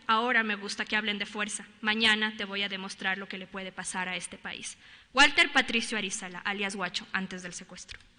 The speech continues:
"Ya estoy perdiendo la paciencia y civiles que se los coja en la frontera se los mato". Walter Patricio Arizala, alias Guacho, antes del secuestro. Y este secuestro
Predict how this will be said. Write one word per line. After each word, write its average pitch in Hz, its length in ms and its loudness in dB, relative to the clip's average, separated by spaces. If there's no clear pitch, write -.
"Ya 285 240 10
estoy 277 300 4
perdiendo 247 420 6
la 240 100 4
paciencia 233 480 2
y 233 60 0
civiles 240 420 0
que 233 80 -4
se 226 100 -4
los 208 160 -6
coja 220 220 -6
en 214 80 -4
la 202 80 -6
frontera 202 420 -4
se - 160 -6
los 185 160 -10
mato". 180 300 -4
Walter 285 440 8
Patricio 247 420 2
Arizala, 214 400 -2
alias 226 300 2
Guacho, 214 420 0
antes 220 320 4
del 185 100 -4
secuestro. - 460 -8
Y 262 60 4
este 302 220 2
secuestro 311 580 2